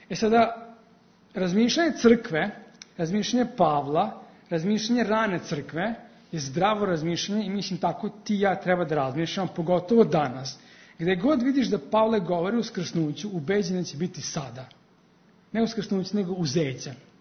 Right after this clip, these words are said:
Gde god Pavle govori o tome, znaš, zna, evo, vreme je sada, razumeš? Pazi, to je bila šezdeseta godina nove ere. Danas živimo u dve hiljade dvanaestoj godini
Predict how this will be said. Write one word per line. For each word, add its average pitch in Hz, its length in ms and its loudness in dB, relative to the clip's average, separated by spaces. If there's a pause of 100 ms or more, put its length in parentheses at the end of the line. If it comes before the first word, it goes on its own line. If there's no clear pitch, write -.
(400)
Gde 170 180 -2
god 240 220 0 (120)
Pavle 254 340 4
govori 175 420 2
o 220 60 6
tome, 208 440 2 (400)
znaš, 180 300 -2 (800)
zna, 190 460 4
evo, 180 220 0 (140)
vreme 165 300 0
je 180 80 0
sada, 139 420 -8
razumeš? 127 540 -10 (340)
Pazi, 202 320 0
to 233 60 4
je 233 60 4
bila 185 380 2
šezdeseta 175 600 -4
godina 170 380 -2
nove 156 320 -2
ere. 123 260 -14 (500)
Danas 208 300 0
živimo 226 280 2
u 208 40 0
dve 180 240 2
hiljade 175 340 -6
dvanaestoj 151 600 -6
godini 131 460 -8